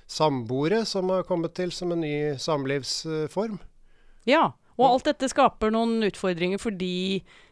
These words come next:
Speaker 2: mm, arveloven er lagt opp til at folk gifter seg egentlig, og bare har ett sett barn, i primært, eller?
Speaker 1: Ja, det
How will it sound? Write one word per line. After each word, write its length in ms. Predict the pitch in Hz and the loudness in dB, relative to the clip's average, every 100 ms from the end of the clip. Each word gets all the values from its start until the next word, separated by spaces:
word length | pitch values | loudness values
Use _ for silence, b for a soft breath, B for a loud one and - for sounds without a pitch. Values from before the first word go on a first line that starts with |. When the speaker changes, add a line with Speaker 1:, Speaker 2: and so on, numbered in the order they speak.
| _ | _
Speaker 2:
mm, 960 | - 214 190 180 175 180 180 175 175 175 180 | 0 2 2 2 0 0 0 -2 -2 -2 0
arveloven 440 | 180 151 160 165 170 | -2 -2 -6 -2 -2
er 80 | 170 | -2
lagt 240 | 170 - | -6 -10
opp 120 | 147 | -10
til 100 | - | -8
at 80 | 160 | -8
folk 160 | - 147 | -8 -8
gifter 240 | 165 - - | -8 -8 -12
seg 160 | 147 143 | -12 -10
egentlig, 300 | 147 180 208 _ - | -10 -10 -12 _ -8
og 80 | 175 | -6
bare 240 | 160 143 | -4 -6
har 120 | 143 143 | -8 -10
ett 120 | - | -10
sett 180 | 170 - | -10 -6
barn, 180 | 180 240 - _ _ | -6 -6 -10 _ _
i 60 | 185 | -6
primært, 460 | 185 175 240 - - - | -4 -4 -6 -12 -20 -12
eller? 280 | 202 208 - - - _ 233 208 | -8 -8 -10 -20 -20 _ -18 -14
Speaker 1:
Ja, 400 | 190 165 175 202 190 | -4 4 6 6 4
det 140 | 190 | 2